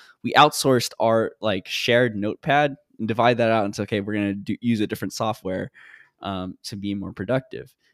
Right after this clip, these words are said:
And it's okay, it, like, as long as we're doing the whole mission, it's okay to change what we're doing, divide it up into a couple different apps or different means, but we're able to see our goals across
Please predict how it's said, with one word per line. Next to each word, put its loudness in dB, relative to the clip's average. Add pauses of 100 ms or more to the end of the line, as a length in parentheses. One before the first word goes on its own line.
And -2
it's -2
okay, 0
it, 0
like, 0 (100)
as 0
long 2
as 0
we're -2 (120)
doing 2
the -6
whole -4
mission, -4
it's -10
okay -2
to -2
change -6
what -10
we're -4
doing, -2
divide -2
it 0
up -4
into -2
a -8
couple -6
different -8
apps 0
or -4 (420)
different -6
means, 0 (280)
but 4
we're 4
able 2
to -2
see -2
our 2
goals 0
across -8